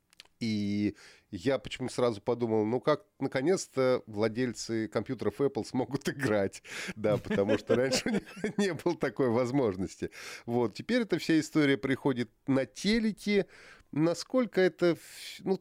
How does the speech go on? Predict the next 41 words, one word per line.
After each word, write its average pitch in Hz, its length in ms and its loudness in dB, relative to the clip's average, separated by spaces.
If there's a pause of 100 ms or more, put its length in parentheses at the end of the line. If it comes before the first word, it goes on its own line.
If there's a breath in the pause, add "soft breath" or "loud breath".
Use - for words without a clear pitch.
(160)
тоже, 202 400 2 (160)
м, 156 300 4
на 165 80 4
самом 170 200 0
деле, 156 120 2
мне 151 100 2
кажется, 156 280 0
что 156 160 0
для 156 100 2
этого 147 180 -2
нужно 147 300 2
время, 185 380 2
потому 147 340 0
что - 160 -4
я 131 160 2
попробовал 104 640 0
все 113 320 -4
эти 104 160 -6
сервисы, 202 640 -2 (240 loud breath)
а - 80 -6
так 180 160 -2
как - 80 -20
у 170 40 -8
меня 175 120 4
мощный 180 300 2
компьютер, 170 520 -2
это - 160 -10
совершенно 165 380 0
пока 139 300 -2
что - 160 -4
не 127 100 0
имеет 135 240 2
смысла, 127 440 -4
потому 101 320 0
что 101 100 -6
для 120 80 0
этого 110 180 -4
нужен 110 320 -4
очень - 280 -4
жирный 104 360 0
интернет, 123 560 -2